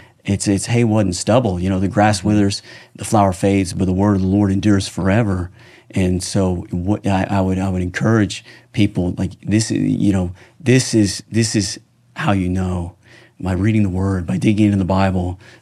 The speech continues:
Speaker 1: and, um, and, and, and, uh, but, but obviously the film itself is,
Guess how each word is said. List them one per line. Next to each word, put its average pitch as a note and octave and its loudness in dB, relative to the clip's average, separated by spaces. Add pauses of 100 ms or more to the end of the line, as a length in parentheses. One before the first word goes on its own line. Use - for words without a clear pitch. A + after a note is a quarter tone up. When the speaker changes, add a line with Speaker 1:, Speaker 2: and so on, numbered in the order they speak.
Speaker 1:
and, F#2 0
um, F2+ -2 (180)
and, G2 2
and, F#2+ 2 (340)
and, F#2 0
uh, F2+ -2
but, A#2 0
but C#3 2 (240)
obviously B2+ 4
the G#2+ 2
film C#3+ 4
itself G2+ 0 (320)
is, F#2+ 2